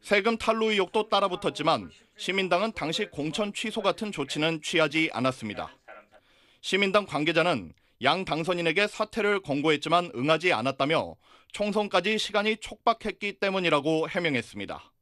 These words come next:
공천을 줄 때는 어땠을까?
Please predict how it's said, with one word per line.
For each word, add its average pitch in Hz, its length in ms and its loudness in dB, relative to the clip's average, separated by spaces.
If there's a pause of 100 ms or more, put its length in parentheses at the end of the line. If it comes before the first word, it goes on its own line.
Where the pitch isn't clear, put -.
(800)
공천을 214 440 2
줄 - 240 -4
때는 196 280 2
어땠을까? 139 680 0